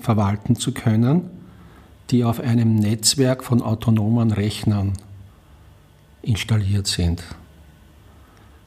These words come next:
Wie der Name schon sagt, bedient man sich, äh, hierbei einer verketteten Liste von Blöcken von Transaktionen, äh, wobei die verschiedenen Kopien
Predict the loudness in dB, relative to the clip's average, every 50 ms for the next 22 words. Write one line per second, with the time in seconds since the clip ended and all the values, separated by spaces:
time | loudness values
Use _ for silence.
0 | -20 -20 -20 -20 -20 -20 _ _ -4 -2 0 2 4 4 2 2 2 2 2 2
1 | 2 2 2 0 0 0 0 0 0 0 -2 -4 -4 0 0 2 4 4 2 2
2 | 4 2 0 0 2 0 -2 -2 -2 -6 -8 -4 -2 0 0 0 -2 -2 -2 0
3 | 2 2 2 2 2 2 2 2 0 0 0 2 2 2 2 2 0 -2 -4 -12
4 | -18 -20 -20 -20 -20 -10 -4 -4 -4 -2 0 -2 -2 -2 2 0 0 2 4 2
5 | 2 2 2 -2 -6 -14 -20 -20 -20 -20 -20 -6 -2 0 2 2 2 2 0 -2
6 | -2 2 4 4 4 4 2 0 -4 -12 -20 -20 -20 -20 -16 -12 -10 -6 0 2
7 | 2 4 4 4 2 2 0 -6 0 2 2 2 2 0 0 0 -2 0 2 0
8 | 0 2 0 0 0 0 0 -2 -4 -4 -2 -2 0 0 2 2 2 4 4 2
9 | 2 -2 -14 -18 -20 -20 -20 -20 -20 -20 -20 -20 -20 -20 -20 -20 -20 -20 -20 _
10 | _ -20 -16 -6 -2 -2 0 0 0 -2 -4 -6 -10 -20 -18 -8 -2 0 0 0
11 | 2 2 0 2 2 2 2 0 -2 0 -2 -2 -2 -2 -4 0 0 2 4 4
12 | 4 4 2 0 0 -4 -4 -2 2 2 4 6 6 6 4 4 2 0 -2 -6
13 | -12